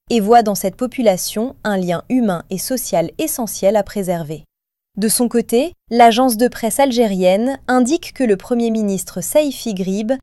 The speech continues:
a relayé l'appel du président Abdelmadjid Tebboune aux jeunes Algériens résidant à l'étranger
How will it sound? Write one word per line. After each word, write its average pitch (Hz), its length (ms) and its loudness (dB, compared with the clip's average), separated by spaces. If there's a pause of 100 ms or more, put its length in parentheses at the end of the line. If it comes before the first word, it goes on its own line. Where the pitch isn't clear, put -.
(120)
a 226 140 6
relayé 277 440 2
l'appel 247 440 2
du 202 120 -4
président 190 640 -4
Abdelmadjid 202 760 0
Tebboune 226 540 -2 (180)
aux 233 120 4
jeunes 294 320 4
Algériens 208 600 0
résidant 202 460 -2
à 170 100 0
l'étranger 190 680 -4